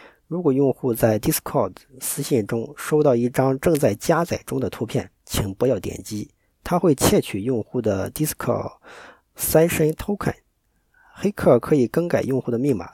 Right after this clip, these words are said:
并随意使用 Discord 账户。为了避免遭受攻击，Blocksec 建议关闭 Discord 的私信。关闭的方法是：首先进入 Discord 设置，其次进入隐私和安全；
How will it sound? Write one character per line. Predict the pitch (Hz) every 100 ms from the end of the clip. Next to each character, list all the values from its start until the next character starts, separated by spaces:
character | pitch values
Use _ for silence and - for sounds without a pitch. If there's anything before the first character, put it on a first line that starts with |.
| _
并 | - 135
随 | 113 - 135
意 | 160
使 | 120 -
用 | 107 117 104 - - - -
Discord | 156 - - 117 98 -
账 | - 95
户。 | - 110 - _ _ - _ _
为 | - 170
了 |
避 | 143 185
免 | 139 104 - 101 - -
遭 | - 151
受 | 151
攻 | - 139
击， | 143 - 143 151 _ _ _ _ _ _ -
Blocksec | 127 151 - - 160 98 - 98
建 | - 117
议 | 110
关 | 104 - 156
闭 | 160 110 - _ -
Discord | 120 - - 110
的 | 101 98 95 -
私 | - 147
信。 | - - - _
关 | - 170
闭 | 156
的 |
方 | 120 151
法 | 143 98
是： | - 127 101 - _ _ _
首 | - 101
先 | - 151 175 -
进 | - 131
入 | 113
Discord | 113 - 139 - 131
设 | - - 185
置， | - - - _ _ _ _ _
其 | - 127
次 | 151 - 170 - -
进 | -
入 | 123 107
隐 | 104 98 90
私 | - 156
和 | 147
安 | - 135 135
全； | - 90